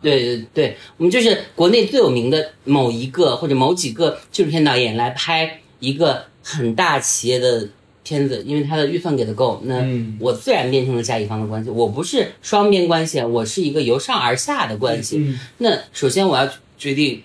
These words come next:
Speaker 1: 这个片子对我来说，我不要它出事。
Speaker 2: 嗯。
Speaker 1: 我不要它翻车，我不要它有状况，我要它什么呢？我要它能体现我们的价值，我要它全面体现我们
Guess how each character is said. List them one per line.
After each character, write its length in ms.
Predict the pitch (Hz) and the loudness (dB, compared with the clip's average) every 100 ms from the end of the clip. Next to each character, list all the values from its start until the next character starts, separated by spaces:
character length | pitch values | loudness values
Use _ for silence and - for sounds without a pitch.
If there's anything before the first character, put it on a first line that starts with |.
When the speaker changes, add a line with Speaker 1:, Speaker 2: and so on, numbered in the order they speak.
| - | -4
Speaker 1:
这 140 | 185 | 0
个 80 | 151 | 0
片 260 | 139 160 151 | 2 0 2
子 220 | 139 - - _ | 0 -2 -12 _
对 100 | 196 | 0
我 80 | 143 | 2
来 160 | 113 113 | 2 0
说， 320 | 139 135 - | -2 -4 -6
我 120 | - 113 | -6 -2
不 120 | 135 | 0
要 100 | 139 | 0
它 160 | 131 | 0
出 160 | 135 - | -6 -6
事。 360 | 147 - 117 - _ _ | -8 -4 -4 -6 _ _
Speaker 2:
嗯。 360 | 156 151 120 117 - _ _ _ | 0 2 2 -2 -14 _ _ _
Speaker 1:
我 140 | 131 | -2
不 80 | 120 | 0
要 100 | 139 | 0
它 100 | 139 | 0
翻 240 | 135 143 135 | 0 0 0
车， 280 | - 131 - - - | 0 -4 -6 -16 -2
我 100 | 120 | 0
不 120 | 135 | 4
要 140 | 165 | 2
它 120 | 151 156 | 2 0
有 120 | 117 | 0
状 280 | 147 131 127 | 0 0 -2
况， 200 | 113 101 | -4 0
我 140 | 131 | 2
要 160 | 190 202 | 4 2
它 160 | 175 | 0
什 100 | 160 | -4
么 80 | 127 | -2
呢？ 140 | 139 135 - - | -2 -2 -10 -6
我 120 | 135 151 | 0 4
要 180 | 196 | 4
它 360 | 170 175 175 170 - | 2 2 0 0 -6
能 200 | 120 156 | 0 0
体 160 | 170 143 | 0 0
现 160 | 175 | 0
我 60 | 147 | 2
们 100 | 113 | 0
的 80 | 131 | 0
价 300 | 135 151 135 | 0 0 0
值， 280 | 123 - 113 | -2 -4 -2
我 160 | 123 | 0
要 140 | 147 156 | 0 0
它 260 | 151 151 - - | -2 -4 -6 -10
全 260 | - 139 147 | -4 0 2
面 180 | 185 165 | 2 0
体 100 | - | -2
现 300 | - 147 120 | -2 0 0
我 60 | |
们 260 | 113 117 | -2 -4